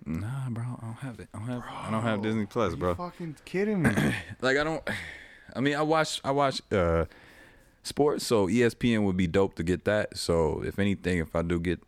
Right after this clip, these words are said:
Speaker 1: Disney Plus, then I'll probably have to check it out, 'cause I
Speaker 2: Yeah.
Speaker 1: seen the trailer and I said, "Oh, this shit dope," but I didn't think Disney would go into the, to that type of action shit where they show, like, blood and shit like that.
Speaker 2: Yeah,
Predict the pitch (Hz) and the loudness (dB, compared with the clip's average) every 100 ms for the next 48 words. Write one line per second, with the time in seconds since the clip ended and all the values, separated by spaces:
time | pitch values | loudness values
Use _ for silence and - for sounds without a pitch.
0 | _ - 87 87 78 87 82 80 78 80 | _ -8 -4 -2 0 0 0 -2 -4 -2
1 | 78 73 - - 80 78 - - - 76 | -2 -4 -8 -6 -2 -2 -4 -8 -8 -6
2 | - 85 85 - 90 85 - _ _ _ | -6 -4 -6 -8 -10 -10 -16 _ _ _
3 | _ _ - 117 - 117 101 80 95 87 | _ _ -6 -2 2 2 2 4 2 2
4 | 78 78 - - - 139 123 - 135 92 | 0 -4 -4 -8 -8 -6 -6 -4 -2 -2
5 | 76 80 87 82 87 78 90 85 80 78 | -2 0 0 -2 -4 0 0 0 -2 -4
6 | 71 82 80 - 73 76 - - - 82 | -2 -2 -2 -4 -6 -6 -10 -8 -6 -2
7 | 82 - - 85 - 85 82 76 - - | -2 -2 -4 -4 -4 -6 -6 -8 -10 -2
8 | 92 80 76 71 73 - 69 - - - | 0 0 -4 -6 -6 -6 -6 -8 -12 -8
9 | 76 73 78 76 69 69 - - - - | -4 -4 -4 -6 -8 -12 -12 -12 -14 -16
10 | - - - - _ - 113 90 | -14 -14 -14 -20 _ -4 -4 -4